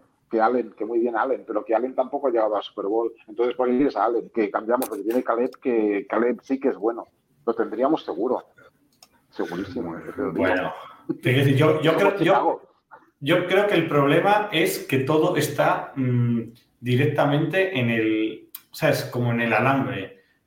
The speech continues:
Speaker 2: Y que yo creo que ninguna de las dos decisiones es, o sea, que no hay una decisión clara. Yo creo que, que hay debate
Speaker 1: Ah, no,
Speaker 2: por
Speaker 1: está
Speaker 2: eso,
Speaker 1: claro.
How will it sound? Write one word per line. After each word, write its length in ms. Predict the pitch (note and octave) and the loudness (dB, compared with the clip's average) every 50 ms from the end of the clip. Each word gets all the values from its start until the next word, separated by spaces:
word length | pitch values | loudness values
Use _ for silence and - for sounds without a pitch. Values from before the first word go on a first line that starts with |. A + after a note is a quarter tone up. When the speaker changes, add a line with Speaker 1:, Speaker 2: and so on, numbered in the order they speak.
| _ _ | _ _
Speaker 2:
Y 200 | - C3 B2 A#2+ | -4 -4 -2 0
que 140 | - C#3+ C3+ | 0 2 2
yo 180 | D3 E3+ E3+ | 2 2 2
creo 260 | - - G3 G#3+ G#3+ - | 2 2 2 2 2 2
que 80 | E3+ D3 | 0 -2
ninguna 420 | C#3+ C#3+ C#3 C#3+ E3 F3 G3+ G3 | 0 0 0 0 0 0 2 2
de 100 | F3+ F#3 | 2 2
las 220 | F3+ F3 D#3+ D3 | 2 2 2 2
dos 200 | D3+ E3 E3 D3+ | 0 0 0 0
decisiones 840 | D3 D#3 D#3 D3+ D3 C#3 - - D3 D3+ D#3 G#3+ C4 C4+ - - - _ _ _ _ _ _ _ _ _ _ _ _ _ _ _ _ _ | 0 -2 -2 -4 -4 -6 -4 -2 0 2 2 2 0 0 -2 -6 -14 _ _ _ _ _ _ _ _ _ _ _ _ _ _ _ _ _
es, 640 | - C#3 C3 - - - - - - - - _ _ - | -6 -4 -4 -2 -4 -6 -8 -10 -14 -16 -20 _ _ -16
o 40 | |
sea, 140 | - - C3 | -14 -10 -4
que 80 | B2+ C3 | -2 0
no 60 | C#3 | 2
hay 80 | D3 E3+ | 4 4
una 100 | F3 E3 | 4 2
decisión 320 | D3 C3+ - C#3 C#3+ C3 | 2 0 0 -2 -2 0
clara. 220 | C3+ B2+ - G2+ G2 | -2 -2 -4 -4 -6
Yo 180 | G2 G2+ A#2+ | -6 -4 -2
creo 140 | B2 D3 D3 | -2 0 0
que, 220 | C#3 C3 - - - | 0 0 0 -2 -4
que 100 | - B2+ | 0 0
hay 60 | C3 | 2
debate 360 | C3 C#3 C3+ C#3 C#3 - D3+ | 4 4 4 4 4 4 2
Speaker 1:
Ah, 80 | C#3 G2+ | 2 0
no, 80 | - - | 0 0
Speaker 2:
por 100 | A2+ C3+ | 0 0
Speaker 1:
está 100 | C#3+ - | 2 2
Speaker 2:
eso, 100 | D#3+ D#3+ | 2 2
Speaker 1:
claro. 240 | - G2+ F#2+ - | 0 0 -2 -6